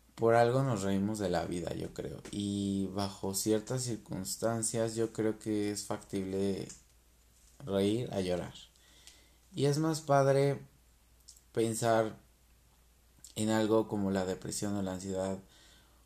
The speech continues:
o todo este desmadre psicológico de terapia y doctores y medicación y bla,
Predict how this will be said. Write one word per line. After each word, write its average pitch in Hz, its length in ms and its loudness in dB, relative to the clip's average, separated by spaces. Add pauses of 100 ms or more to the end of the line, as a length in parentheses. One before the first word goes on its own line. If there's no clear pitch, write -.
(120)
o 98 800 2
todo 104 200 2
este 107 200 -2
desmadre 98 640 0
psicológico 98 960 -2
de 92 140 -4
terapia 90 760 -2
y 90 240 -6
doctores 90 720 -2
y 90 40 -6
medicación 90 720 -8
y - 80 -8
bla, 50 180 -4